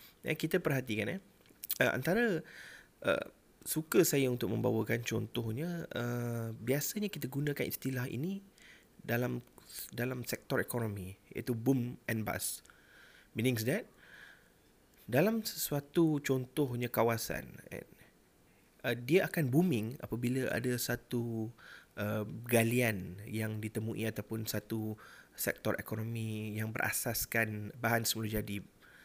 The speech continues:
terdapat di situ. Contohnya seperti emas, uh, pembalakan dan juga mungkin petroleum. Dan kemudian apabila sumber itu telah depleted, telah pun habis, maka sektor ekonomi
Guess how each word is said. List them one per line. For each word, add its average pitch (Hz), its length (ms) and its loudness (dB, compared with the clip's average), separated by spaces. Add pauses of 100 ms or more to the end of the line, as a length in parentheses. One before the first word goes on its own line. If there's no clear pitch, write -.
(280)
terdapat 110 400 0
di - 80 -4
situ. - 160 -8
Contohnya 107 480 -4
seperti - 320 -8
emas, 113 560 -4 (640)
uh, 107 400 -2 (560)
pembalakan 107 800 2 (720)
dan 123 240 2
juga 113 480 2
mungkin 113 560 -2
petroleum. 113 480 2 (640)
Dan 175 160 2
kemudian 175 560 2
apabila 151 400 -2
sumber 165 400 0
itu 135 160 0
telah 127 240 0
depleted, 120 800 -4
telah 123 240 -2 (480)
pun 143 240 -6
habis, 131 480 0
maka 190 480 2 (960)
sektor - 480 0
ekonomi 180 560 0